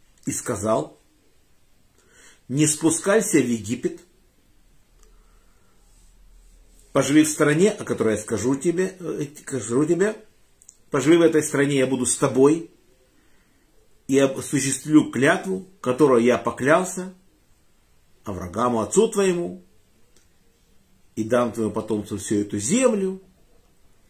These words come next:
В общем, такое хорошее благословение Всевышний говорит. Ицхак не имеет у-, права уйти из страны Кнаан. Мы с вами знаем, что он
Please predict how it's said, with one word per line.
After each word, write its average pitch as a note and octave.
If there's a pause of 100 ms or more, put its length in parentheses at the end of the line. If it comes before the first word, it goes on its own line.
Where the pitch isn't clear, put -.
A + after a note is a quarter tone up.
(280)
В -
общем, C3+
такое C#3
хорошее B2
благословение G#3
Всевышний F#3
говорит. D#3+ (1300)
Ицхак A2+
не G#2
имеет E3+ (160)
у-, G#2 (200)
права E3 (140)
уйти D#3+ (800)
из A#2
страны C3
Кнаан. G#2+ (1900)
Мы -
с -
вами F3
знаем, E3+
что -
он C#3